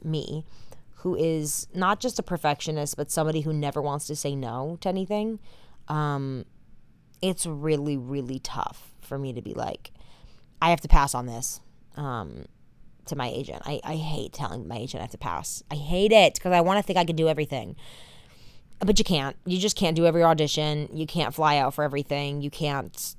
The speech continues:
you know, make it to every in-person audition. Um, so, yeah. Speaking of in-person auditions, you're waiting around a lot, and that sucks. And waiting around just to get seen, to maybe get a call back, to maybe get in the show, that takes up a lot of time.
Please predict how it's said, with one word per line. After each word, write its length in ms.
you 120
know, 100
make 180
it 60
to 80
every 180
in-person 340
audition. 720
Um, 480
so, 100
yeah. 200
Speaking 420
of 100
in-person 380
auditions, 680
you're 140
waiting 300
around 320
a 40
lot, 380
and 160
that 200
sucks. 540
And 640
waiting 300
around 400
just 140
to 80
get 160
seen, 280
to 100
maybe 360
get 140
a 40
call 200
back, 200
to 100
maybe 320
get 140
in 60
the 60
show, 400
that 160
takes 220
up 80
a 20
lot 200
of 60
time. 420